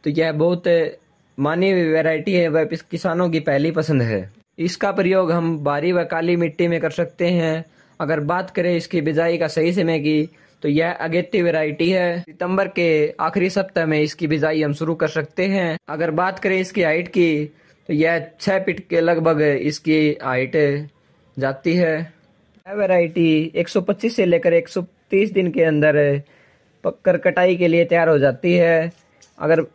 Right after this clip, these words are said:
औसतन उत्पादन की बात करें तो बारह से लेकर पन्द्रह कुंटल प्रति एकड़ के हिसाब से इसका उत्पादन होता है। अगर तेल की मात्रा की बात करें तो इसमें बयालीस प्रतिशत तक तेल की मात्रा होती है,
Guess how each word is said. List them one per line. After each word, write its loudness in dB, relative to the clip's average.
औसतन 2
उत्पादन 0
की 2
बात 0
करें 2
तो 2
बारह 2
से 2
लेकर 4
पन्द्रह 4
कुंटल 0
प्रति 0
एकड़ 2
के 2
हिसाब 4
से 2
इसका -2
उत्पादन 2
होता 2
है। 2
अगर 0
तेल 2
की 2
मात्रा 2
की 2
बात 0
करें 4
तो 4
इसमें 0
बयालीस 2
प्रतिशत 0
तक 0
तेल 2
की 0
मात्रा 2
होती 0
है, 2